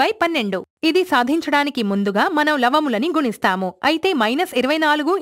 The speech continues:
into మైనస్ ముప్పై తొమ్మిది రెండు రుణాత్మక పూర్ణ సంఖ్యల గుణకారం, కాబట్టి గుణఫలం ధనాత్మకంగా వస్తుంది. ఈ విధంగా మైనస్ ఇరవై నాలుగు into మైనస్ ముప్పై తొమ్మిది is equal to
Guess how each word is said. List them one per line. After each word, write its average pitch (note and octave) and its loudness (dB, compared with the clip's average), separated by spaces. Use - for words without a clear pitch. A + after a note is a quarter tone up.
into C#4+ 0
మైనస్ C4+ -2
ముప్పై C4+ 0
తొమ్మిది A3 0
రెండు D#4 0
రుణాత్మక E4 0
పూర్ణ C4+ 0
సంఖ్యల G#3+ -2
గుణకారం, F#3 0
కాబట్టి D#4+ 0
గుణఫలం E4 0
ధనాత్మకంగా G#3+ 0
వస్తుంది. G#3 -4
ఈ - 2
విధంగా D#4+ 0
మైనస్ D#4 0
ఇరవై C#4 0
నాలుగు C#4 0
into C#4+ 0
మైనస్ A#3 -2
ముప్పై B3 -2
తొమ్మిది B3+ 0
is G#3 -2
equal G3+ 0
to D#4+ 0